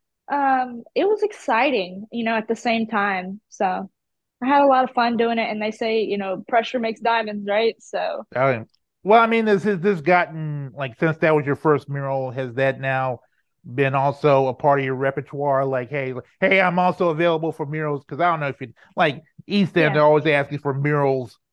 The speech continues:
Speaker 2: around here, so
Speaker 1: Um,
Speaker 2: just,
Speaker 1: as
Speaker 2: like
Speaker 1: far as public installations, like, I haven't
Speaker 2: Yeah.
Speaker 1: really gotten into businesses hiring for murals. Like, I'm not to that level yet.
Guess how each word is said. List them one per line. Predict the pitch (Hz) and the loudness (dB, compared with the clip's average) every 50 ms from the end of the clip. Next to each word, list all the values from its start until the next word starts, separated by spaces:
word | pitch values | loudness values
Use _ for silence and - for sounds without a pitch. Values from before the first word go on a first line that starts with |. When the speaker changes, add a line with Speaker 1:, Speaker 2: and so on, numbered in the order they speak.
| _ _ _ _ _ _ _ _ - | _ _ _ _ _ _ _ _ -8
Speaker 2:
around | 165 143 139 135 135 131 131 123 | -6 -4 0 2 2 2 0 0
here, | 110 - 370 381 | 2 4 6 6
so | 381 370 370 339 165 151 | 6 4 4 2 2 2
Speaker 1:
Um, | 139 | 2
Speaker 2:
just, | 139 135 - - | -2 -4 0 0
Speaker 1:
as | - | 0
Speaker 2:
like | 131 | 2
Speaker 1:
far | - 403 427 403 | 4 4 6 4
as | 320 - - | 4 0 0
public | - 294 285 302 285 311 320 311 294 | 2 2 4 6 6 6 6 6 4
installations, | 285 269 262 - - 254 233 220 220 240 226 - 254 240 240 233 214 | 0 0 -2 -2 0 2 4 4 4 2 2 0 -4 -2 -2 0 0
like, | 214 208 214 | 0 2 2
I | 226 233 | 2 0
haven't | 247 247 226 220 214 - | 2 0 0 0 0 -2
Speaker 2:
Yeah. | |
Speaker 1:
really | 208 202 196 202 208 | 0 0 0 0 0
gotten | 196 202 202 - 196 | 0 -2 -2 -2 -4
into | 208 208 208 196 - 220 208 202 196 185 - - - 220 | -4 -6 -6 -6 -4 -2 -2 0 0 -2 -4 -4 -4 0
businesses | 190 226 220 214 226 226 220 - 240 190 | 4 4 4 4 2 -4 -4 -4 -6 -6
hiring | 220 202 202 190 196 202 214 214 214 214 - | -4 0 2 2 2 2 0 -2 -4 -8 -6
for | - 220 | -4 -2
murals. | 214 226 233 240 240 240 240 240 240 214 - | -2 -2 -2 -2 -2 0 0 -2 -2 -2 -4
Like, | 196 190 - | -6 -2 -2
I'm | 196 196 196 | -4 -4 -2
not | 190 185 - _ | -4 -6 -6 _
to | - 208 | -8 -2
that | 196 196 185 - | -2 -2 0 0
level | 185 190 185 185 196 214 | 0 0 0 0 0 0
yet. | 233 233 240 247 262 - | 0 2 2 2 2 2